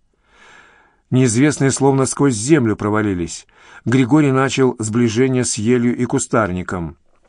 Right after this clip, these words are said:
Ночных лесных гостей не было ни видно, ни слышно. И это было необъяснимо. Ладно, Пашин потерял их, но приборы... Они будто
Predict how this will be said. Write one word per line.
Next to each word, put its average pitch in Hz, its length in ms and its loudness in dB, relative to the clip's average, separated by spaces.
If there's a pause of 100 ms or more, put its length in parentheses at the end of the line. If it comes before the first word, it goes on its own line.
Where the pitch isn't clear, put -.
(480)
Ночных 139 500 2
лесных 147 360 2
гостей 143 460 0
не 135 220 2
было 123 540 4
ни 127 180 0
видно, 135 420 0
ни 139 140 0
слышно. 110 760 -2 (540)
И 127 220 0
это 147 280 2
было 131 240 2
необъяснимо. 127 920 -2 (1200)
Ладно, 117 380 0
Пашин 120 380 -2
потерял 113 460 -2
их, - 200 -16 (520)
но 120 120 0
приборы... 139 560 0 (1160)
Они 131 200 2
будто 123 440 0